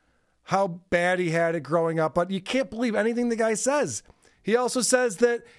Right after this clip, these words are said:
he was the smartest guy in his school and the second best guitar player, and none of these things are possibly true. <laughs> Rick from New York, two bucks. K B thinks cancer is funny.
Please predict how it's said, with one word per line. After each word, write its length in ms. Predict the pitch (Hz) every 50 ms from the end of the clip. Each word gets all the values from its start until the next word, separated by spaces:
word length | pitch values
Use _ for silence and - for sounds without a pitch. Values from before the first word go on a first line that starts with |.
| - -
he 140 | - 220
was 100 | 240 226
the 100 | 208 254
smartest 480 | - - 190 190 202 220 247 240 220 -
guy 100 | 254 247
in 60 | 240
his 100 | 233 -
school 340 | - - 277 294 311 302 277
and 100 | 233 196
the 40 | 147
second 300 | - 202 208 220 220 202
best 180 | 254 240 -
guitar 340 | - 247 - 190 254 285 285
player, 360 | - - 156 143 135 123 120
and 140 | 127 123 117 - - - - -
none 140 | 208 302 349
of 60 | 339
these 160 | 320 247 190
things 160 | - 233 180
are 60 | 202 -
possibly 440 | 190 285 330 311 - 302 277 302
true. 300 | - 285 339 349 330 - - _ _ _ _ - - _ _ _ _ _ _
<laughs> 800 | _ _ _ _ _ - - - - - - - - - - -
Rick 180 | 202 233 233 -
from 100 | 202 202
New 80 | 196
York, 260 | 190 185 180 170 147 -
two 140 | 180 175
bucks. 360 | 160 156 151 143 135 - - - _ - - - -
K 120 | 233 262
B 120 | 254 262 233
thinks 180 | 226 226 -
cancer 300 | - 202 226 233 - 226
is 80 | 165 -
funny. 380 | - 208 262 269 165 117 101